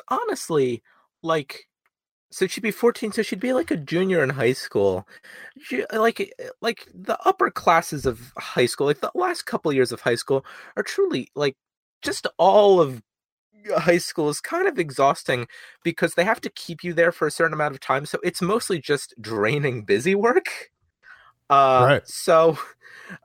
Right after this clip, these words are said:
Speaker 1: I don't know. So she has to go in, do eight, like, six hours of draining busy work, uh, and then have all this time to, like, plot how to methodically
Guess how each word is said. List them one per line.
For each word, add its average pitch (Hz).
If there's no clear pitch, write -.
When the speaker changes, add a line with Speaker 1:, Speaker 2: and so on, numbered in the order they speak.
Speaker 1:
I 160
don't 247
know. 135
So -
she 180
has 202
to -
go 143
in, 127
do 143
eight, 156
like, 139
six -
hours 135
of 101
draining 117
busy 127
work, 92
uh, 107
and 107
then 180
have 135
all 131
this 143
time 123
to, -
like, 101
plot 139
how 135
to 107
methodically 113